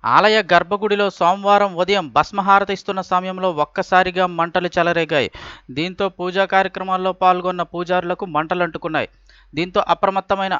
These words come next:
అధికారులు సహాయక చర్యలు చేపట్టి మంటలను అదుపులోకి తీసుకొచ్చారు. గాయపడిన పూజారులను వెంటనే ఆసుపత్రికి తరలించారు. అందులో తొమ్మిది మంది పరిస్థితి విషమంగా ఉన్నట్లు తెలుస్తోంది. ఈ ఘటనపై మెజిస్ట్రేట్ విచారణకు ఆదేశించినట్లు ఉజ్జయిని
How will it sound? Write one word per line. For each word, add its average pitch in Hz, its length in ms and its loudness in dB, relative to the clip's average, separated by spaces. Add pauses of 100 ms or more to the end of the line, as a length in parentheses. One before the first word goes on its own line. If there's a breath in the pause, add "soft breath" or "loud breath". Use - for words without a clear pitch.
అధికారులు 208 480 0 (280)
సహాయక 185 340 2 (120)
చర్యలు 185 340 -4
చేపట్టి 185 380 -2 (120)
మంటలను 180 400 -4 (100)
అదుపులోకి 170 440 -8
తీసుకొచ్చారు. 156 500 -4 (500 loud breath)
గాయపడిన 185 500 2 (100)
పూజారులను 180 640 -2
వెంటనే 170 340 -4
ఆసుపత్రికి 160 540 -10
తరలించారు. 147 460 -6 (380 loud breath)
అందులో 175 220 0 (140)
తొమ్మిది 160 320 -2
మంది 151 180 -6 (100)
పరిస్థితి 170 380 -2 (140)
విషమంగా 180 500 -2
ఉన్నట్లు 170 340 -6
తెలుస్తోంది. 156 440 -4 (460 soft breath)
ఈ 170 40 0 (140)
ఘటనపై 190 360 2 (180)
మెజిస్ట్రేట్ 185 560 -4 (140)
విచారణకు 185 520 -2 (100)
ఆదేశించినట్లు 175 680 -6 (140)
ఉజ్జయిని 175 400 -2